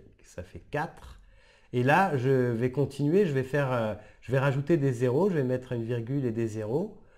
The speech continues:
pour pouvoir continuer et aller dans les dixièmes et ainsi de suite. Donc, j'ai mis une zéro après le neuf, je vais mettre une zéro, un zéro ici après le un. Donc, j'abaisse le,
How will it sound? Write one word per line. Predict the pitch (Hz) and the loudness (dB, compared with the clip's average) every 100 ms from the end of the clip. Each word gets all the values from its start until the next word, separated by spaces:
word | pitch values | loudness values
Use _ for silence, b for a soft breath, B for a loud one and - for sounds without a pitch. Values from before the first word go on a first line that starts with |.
| b | b
pour | - 127 | -6 -4
pouvoir | 135 147 151 | 0 0 0
continuer | 156 139 143 147 180 | -2 -2 0 2 4
et | 151 | 4
aller | 135 143 | 4 2
dans | |
les | 127 120 | 0 0
dixièmes | 131 123 127 143 143 | -4 -2 0 2 0
et | |
ainsi | 120 104 | -2 -8
de | 98 | -12
suite. | 95 90 - | -14 -14 -10
Donc, | 101 92 | -8 -6
j'ai | 110 | -4
mis | 127 | 0
une | 127 | 0
zéro | 113 123 117 | 0 0 0
après | 104 113 | -2 -4
le | 104 | -4
neuf, | 123 147 | -4 -4
je | 120 | -4
vais | 110 | -6
mettre | 117 123 113 | -6 -6 -8
une | |
zéro, | 104 117 120 147 143 | -6 -4 0 -2 -2
un | 120 | -4
zéro | 117 123 147 | -2 0 0
ici | 131 - 151 | -2 -4 -6
après | 139 127 | -4 -6
le | 107 95 | -6 -6
un. | 92 - B B B B B B | -10 -14 B B B B B B
Donc, | 92 82 | -10 -6
j'abaisse | 87 117 110 113 - - 90 73 - - - - | -4 -2 0 -2 -2 -8 -10 -10 -16 -20 -20 -12
le, | 92 90 85 85 82 | -8 -6 -6 -6 -8